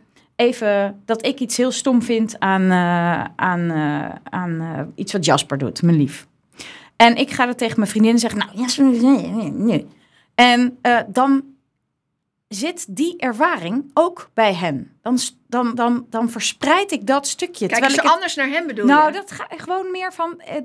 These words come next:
Speaker 1: het, dat maakt niet uit, want ik heb geen invloed op hoe een ander naar iemand kijkt. En ik denk wel van, "Hoezo zou ik dit verspreiden, groter maken?"
Speaker 2: Hm.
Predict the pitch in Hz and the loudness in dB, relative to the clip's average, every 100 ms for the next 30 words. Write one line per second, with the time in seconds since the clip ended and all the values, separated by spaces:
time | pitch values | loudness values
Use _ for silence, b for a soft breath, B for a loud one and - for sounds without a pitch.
0 | - - b b b _ 254 - 302 311 | -12 -20 b b b _ -12 -4 -4 -2
1 | 330 269 240 247 277 262 240 254 - 240 | -4 -2 -2 -2 -4 -8 -8 -8 -4 -4
2 | 226 226 220 - 196 214 202 190 208 190 | -4 -4 -6 -6 -4 0 0 0 0 0
3 | 185 185 175 185 180 165 214 247 269 - | 2 2 2 0 -2 -2 0 0 0 -6
4 | 240 285 262 247 254 - 214 247 302 277 | 0 2 2 0 -2 -2 -2 0 0 0
5 | 240 247 - - 196 269 262 285 311 294 | 0 -2 -6 -8 -2 0 4 4 4 2
6 | 233 247 247 202 254 254 - - _ _ | 2 2 0 -2 -4 -4 -12 -16 _ _
7 | _ _ - 262 - - 330 226 - 233 | _ _ -10 -8 -6 0 0 0 -2 -2
8 | 285 254 180 165 156 160 220 233 | -2 -2 -2 -4 -10 -10 -8 -8